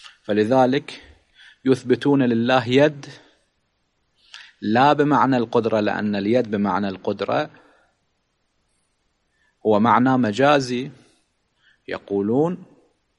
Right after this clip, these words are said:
"يد الله فوق أيديهم"، يعني اليد الحقيقية. يثبتون لله عيناً،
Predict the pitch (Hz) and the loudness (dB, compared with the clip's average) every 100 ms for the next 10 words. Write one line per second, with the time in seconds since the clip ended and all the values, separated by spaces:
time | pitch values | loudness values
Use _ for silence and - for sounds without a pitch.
0 | _ _ _ _ 113 107 107 104 104 101 | _ _ _ _ -4 -2 0 -2 2 0
1 | - 107 101 98 98 104 104 98 127 151 | 0 -4 -2 -2 -2 -4 -4 -6 -4 -4
2 | 190 95 127 123 95 101 151 127 175 - | -4 -2 -4 -4 -4 -2 -2 0 -2 -2
3 | - 170 143 160 123 107 107 - _ - | -2 -2 0 0 0 -2 -8 -20 _ -20
4 | - - _ _ _ _ _ _ _ _ | -20 -20 _ _ _ _ _ _ _ _
5 | _ _ _ _ _ _ - - 123 123 | _ _ _ _ _ _ -20 -8 -4 -2
6 | 120 117 151 151 135 127 143 135 - 151 | -2 0 4 6 6 6 4 2 2 2
7 | 156 135 127 | 4 2 -2